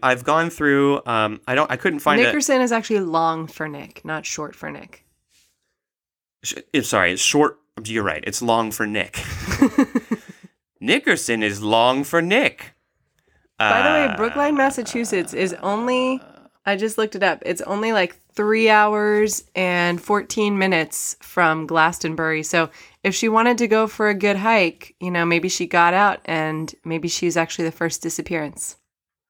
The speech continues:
Speaker 1: She hiked to the Bennington Triangle.
Speaker 2: Was she wearing a red coat?
Speaker 1: She was not. Uh, there's a description of what she was wearing, and it was not enough because, again, like you, like your, your, your peeps over there, it was December seventh, and she did not go out with, like, enough warm clothes.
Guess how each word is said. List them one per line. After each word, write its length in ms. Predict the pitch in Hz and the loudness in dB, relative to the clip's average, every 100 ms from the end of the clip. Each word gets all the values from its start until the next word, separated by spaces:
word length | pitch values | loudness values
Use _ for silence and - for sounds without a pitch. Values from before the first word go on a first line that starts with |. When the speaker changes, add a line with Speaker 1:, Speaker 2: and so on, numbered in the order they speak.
| _ - - | _ -16 -4
Speaker 1:
She 200 | - 113 | 0 2
hiked 400 | 101 95 - - | 2 0 -4 -2
to 360 | 110 98 90 | 2 2 2
the 100 | 87 | -2
Bennington 380 | 85 82 82 - | -4 -4 -6 -12
Triangle. 420 | - - - - - | -8 -8 -8 -12 -12
Speaker 2:
Was 280 | 170 180 196 | -2 0 2
she 200 | - 214 | 2 4
wearing 280 | 190 180 180 | 4 4 2
a 60 | |
red 220 | 165 160 | 0 -2
coat? 180 | - 151 - - - _ | -4 -12 -12 -20 -20 _
Speaker 1:
She 220 | - - 113 | -8 0 2
was 180 | 104 | 2
not. 380 | 98 90 76 - - - | 2 0 0 -6 -6 0
Uh, 180 | 113 | 2
there's 240 | 107 120 120 | 2 2 0
a 60 | 120 | 0
description 420 | 117 143 143 123 | 0 2 2 2
of 80 | 113 | 2
what 140 | 113 | 2
she 80 | 117 | 0
was 140 | 101 | 0
wearing, 320 | 107 104 101 | 2 2 2
and 100 | 98 | 0
it 60 | 101 | -2
was 160 | 98 104 | -4 -2
not 460 | 101 104 113 - - | 2 4 2 -2 -6
enough 640 | 110 101 107 92 101 - - _ - _ _ _ - | -4 0 2 2 0 -6 -20 _ -20 _ _ _ -2
because, 320 | 110 113 107 | 0 0 0
again, 320 | 107 98 92 | 2 2 0
like 200 | 101 101 | -2 0
you, 160 | 117 127 | 2 2
like 260 | 107 104 | -2 -2
your, 240 | 117 123 - | 2 2 2
your, 300 | 110 123 120 _ | 2 4 2 _
your 220 | 113 113 120 | 0 0 0
peeps 480 | - 101 95 - | -4 -2 -2 -4
over 200 | 110 104 | -2 0
there, 380 | 101 127 110 101 | 2 2 4 2
it 80 | - | 0
was 180 | 107 98 | -2 -2
December 380 | 104 123 113 104 | -2 -2 -2 -2
seventh, 460 | 127 123 107 104 - | 0 0 0 -4 -8
and 140 | 104 | -6
she 100 | 110 | -4
did 140 | 107 | -2
not 220 | 110 110 104 | 2 0 2
go 160 | 104 | 2
out 180 | 101 104 | 4 2
with, 100 | 104 | -2
like, 140 | 101 | -4
enough 340 | 98 98 101 - | -2 -2 -2 -6
warm 400 | 98 101 98 98 | -6 -2 -2 -6
clothes. 500 | - 104 92 - - | -8 -4 -4 -6 -18